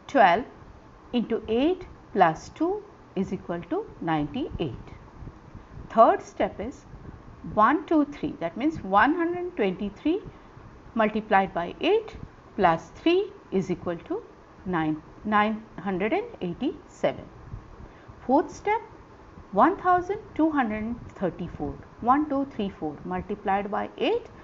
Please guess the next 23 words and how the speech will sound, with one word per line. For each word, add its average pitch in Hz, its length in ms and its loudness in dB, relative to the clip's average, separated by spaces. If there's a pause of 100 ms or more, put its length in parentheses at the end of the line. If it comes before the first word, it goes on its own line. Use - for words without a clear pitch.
(320)
plus 233 320 6
four 427 280 0 (720)
is 208 180 0
equal 175 280 -6 (100)
to 440 160 -4 (300)
nine 226 400 0 (120)
eight 208 300 -2
seven 147 420 -4
six - 440 -14
or 247 280 4 (280)
nine 202 400 2
thousand 180 480 -4 (280)
eight 277 220 2
hundred 151 340 -6
and 233 140 -4 (160)
seventy-six. - 1160 -10 (760)
The 175 140 0
next 185 400 0
one, 403 180 0 (140)
the 208 100 -2
last 220 440 0
one 392 180 -4
is 440 320 -6